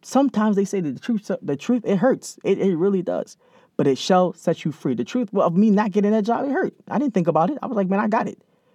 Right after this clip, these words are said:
It hurt more than it, it really did anything else. But I never gave up. Because I said, if one job's willing to offer me fifty thousand dollars plus a year,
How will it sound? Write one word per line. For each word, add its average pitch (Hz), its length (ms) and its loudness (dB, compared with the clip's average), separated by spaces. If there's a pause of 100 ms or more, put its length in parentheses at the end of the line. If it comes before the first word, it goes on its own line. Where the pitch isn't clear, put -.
(320)
It 214 100 2
hurt 247 220 0
more 240 280 4
than 240 120 4
it, 226 160 2
it 156 160 0
really 202 220 2
did 196 140 4
anything 202 320 2
else. - 340 -10
But 165 140 6
I 156 80 4
never 180 340 2
gave 175 320 -6
up. - 180 -4 (320)
Because 196 160 2
I - 20 4
said, 180 160 2
if 139 60 0
one 359 220 4
job's 226 240 2
willing 175 200 2
to 143 40 2
offer 156 240 0
me 147 80 0
fifty - 280 -6
thousand 143 320 2
dollars 143 200 2
plus 165 220 -2
a 143 40 -4
year, 165 200 0